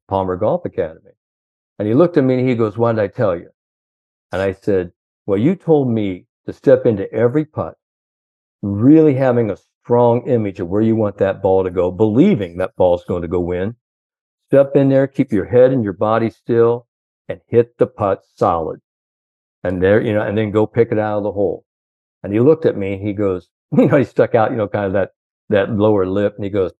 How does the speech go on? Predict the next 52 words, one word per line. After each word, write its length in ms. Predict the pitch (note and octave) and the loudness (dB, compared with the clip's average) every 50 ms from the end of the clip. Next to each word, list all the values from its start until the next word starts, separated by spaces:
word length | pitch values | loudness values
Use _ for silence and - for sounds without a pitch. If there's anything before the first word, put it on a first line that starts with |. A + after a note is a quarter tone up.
| _ _ | _ _
"Hmm, 160 | C3 A#2 G2+ E2+ - _ _ _ _ _ _ _ _ _ _ _ _ _ _ _ _ _ - | -4 -4 -4 -6 -12 _ _ _ _ _ _ _ _ _ _ _ _ _ _ _ _ _ -4
that's 180 | F#2+ A2+ - | -4 0 2
what 120 | - B2+ B2 | 4 4 4
I 80 | B2 | 4
told 300 | B2 - D3+ C3+ G#2+ F2+ | 4 4 2 2 2 0
you, 120 | E2+ F#2 F2 | -4 -8 -8
huh?" 280 | F2+ G2+ G#2 A#2 E3 F3 _ _ _ _ _ _ _ _ _ | -6 -4 -4 -4 -6 -8 _ _ _ _ _ _ _ _ _
And 80 | F#2 F#2+ | -4 -2
I 120 | G2 F#2+ | -2 -4
said, 320 | - - - F#2+ E2+ E2+ - _ _ _ | -4 -2 -2 -2 -2 -4 -8 _ _ _
"Yeah, 340 | - F#2+ G#2 C3+ E3+ A#2 D#2 - _ _ | -2 2 2 2 2 0 -4 -10 _ _
word 280 | - G#2 G2+ A#2 B2 A#2+ | -6 0 2 2 2 2
for 140 | - A#2 G#2+ | 0 0 0
word." 360 | G#2+ C3 C#3+ G#2+ E2 D#2+ - - | 2 0 0 0 -4 -8 -10 -8
He 120 | G#2 G#2 | -8 -6
goes, 320 | F#2 G#2+ F#2+ F2 E2 - _ _ _ _ _ _ _ _ _ _ _ _ _ _ _ _ _ _ _ | -2 -2 -2 -2 -4 -6 _ _ _ _ _ _ _ _ _ _ _ _ _ _ _ _ _ _ _
"I'd 200 | E2+ F#2 G#2 G#2 | -4 -4 -2 0
better 200 | G#2 G2 F2 D#2+ | 0 0 0 -2
start 340 | - - G#2 F2 D#2 C#2 E2+ | -4 -2 -2 -2 -2 -2 -2
doing 300 | F#2+ G#2 A2+ G2 F2+ F2 | 0 0 0 0 -2 -4
that." 240 | E2 D#2 D#2 - _ _ _ | -8 -10 -12 -14 _ _ _
I 120 | F#2 G2 | -8 -8
said, 260 | F#2+ - - F#2+ F2+ F2+ | -6 -4 -4 -4 -2 0
"Yeah, 240 | F#2+ C3+ G3+ G#3 | 2 2 4 4
Arnie, 380 | E3 B2 G#2+ G#2 G2+ G#2+ A#2+ B2+ | 4 4 2 2 2 2 2 4
we've 140 | C3 C#3+ C3+ | 4 4 4
only 180 | C#3 D#3 F3+ D#3+ | 4 2 2 4
got 140 | C#3+ C#3 C3 | 2 2 2
about 260 | A2+ A2+ G2+ - - | 2 -2 -4 -2 -2
five 220 | - A#2+ B2+ B2+ D#3 | 0 0 2 2 0
or 60 | D3 | 0
six 260 | - - D#3 - - | -2 -4 -4 -4 0
more 180 | C#3+ C#3 B2+ - | 0 2 2 4
holes." 440 | - C#3 D#3+ C3+ A2 A2+ A#2 - _ _ _ _ _ _ _ _ _ _ - | 6 6 6 6 4 2 -2 -4 _ _ _ _ _ _ _ _ _ _ -4
And 200 | B2+ A2+ A2 A#2 | -2 -2 0 2
this 200 | C#3+ D#3+ - E3+ | 0 0 0 -4
is 100 | C#3+ C#3 | -6 -6
a 60 | C3+ | -6
true 280 | A#2 _ - D3 C#3 A#2+ | -6 _ -4 -2 -2 -2
story, 400 | - - C#3+ A#2+ G#2+ G2+ G2+ G2+ | -2 0 2 2 2 2 0 -2
and 100 | G#2 G#2+ | -2 -4
I, 140 | G#2 G2+ G2+ | -4 -4 -6
you 140 | A2 C3 A2+ | -6 -6 -6
know, 260 | G2 F#2+ F#2+ G2 - _ _ | -6 -6 -6 -8 -10 _ _
swear 320 | _ _ - - A#2+ A#2 A#2+ | _ _ 0 2 4 4 4
on 100 | A2+ G#2+ | 4 2
my 100 | G#2 G2+ | 2 0
mother's 380 | G#2 G#2 A2 A2 G#2+ G2+ F#2+ G2+ | 2 2 2 2 2 0 -4 -2
grave 340 | G#2+ A2 G#2+ G#2 G2+ F#2 | -2 0 0 0 0 -2
on 120 | F2+ E2+ F2 | -4 -6 -6
this 180 | F#2+ F#2 - | -8 -8 -8
story. 400 | _ _ - F#2 F2 F2 F2 F2+ | _ _ -4 -2 -2 -2 -4 -6